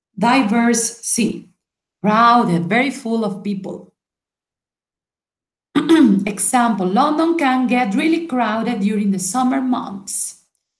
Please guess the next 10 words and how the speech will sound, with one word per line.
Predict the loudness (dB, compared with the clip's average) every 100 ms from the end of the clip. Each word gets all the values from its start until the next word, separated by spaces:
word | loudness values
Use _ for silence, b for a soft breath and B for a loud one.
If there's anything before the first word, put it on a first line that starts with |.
| _
Exciting, | -8 -6 0 2 2 0 -2 -4
fun, | -6 -8 -2 0 2 0 -2 -4
thrilling, | -6 -2 -2 0 -2 -2 -4 -8 -8
with | -8 -6
lots | -4 -4 -6 -10
of | -8
enjoyable | 0 0 0 -2 -2 -2 -2 -2 -4
things | -8 -10 -10 -10
to | -6
do. | -4 -6 -10